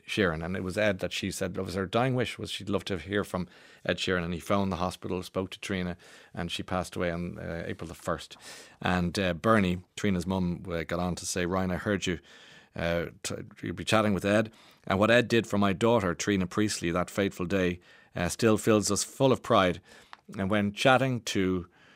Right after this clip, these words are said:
strangers over the years, a talk of family always comes up. So when you share the events of the day Ed Sheeran sang to Trina, you see their face change and saying, 'Oh, I remember that. That's your daughter.' And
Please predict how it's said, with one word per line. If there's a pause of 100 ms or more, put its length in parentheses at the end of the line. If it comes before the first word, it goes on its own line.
(300)
strangers (280)
over
the
years, (160)
a
talk
of
family
always
comes
up.
So
when
you
share
the
events
of
the
day (340)
Ed
Sheeran
sang
to
Trina,
you
see
their
face
change
and
saying,
'Oh,
I
remember
that.
That's
your
daughter.'
And